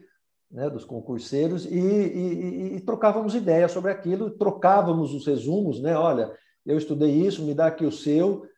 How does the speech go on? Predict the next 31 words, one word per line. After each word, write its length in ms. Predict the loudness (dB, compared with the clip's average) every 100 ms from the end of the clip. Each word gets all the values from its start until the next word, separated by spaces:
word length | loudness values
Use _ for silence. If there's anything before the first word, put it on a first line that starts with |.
| _ _ _
e 680 | -8 -4 -2 -2 -2 -2 -2
quem 120 | 0 0
estudou 380 | 0 0 2
aquela 220 | 4 4 4
matéria 400 | 2 2 2 2
fazia 320 | -2 -4 -6
um 60 |
resumo 560 | -4 -4 -2 -2 -2 -4
e 60 | 2
tal. 400 | 2 2 -6 -20 _ _ _ _
Então, 180 | 2 4
esse, 380 | 4 4 4 0
esse 200 | 0 0
eu 120 | -2
acho 160 | 0
que 60 | 0
era 120 | 0
um 100 | 0
ponto 300 | -4 -4 -4
muito 180 | -6 0
legal. 540 | 2 4 6 6 4
Eu, 480 | 2 0 0 -2 -2
eu 240 | -2 -4 -8 _ _ _ _ _ _
adotei 460 | 0 2 4 4 6
o 100 | 8
hábito 380 | 8 6 0 -4
de 120 | -2
ter 140 | 0
um 120 | 0
primeiro 480 | 0 -2 2 4 4
contato 560 | 2 -4 2 2 2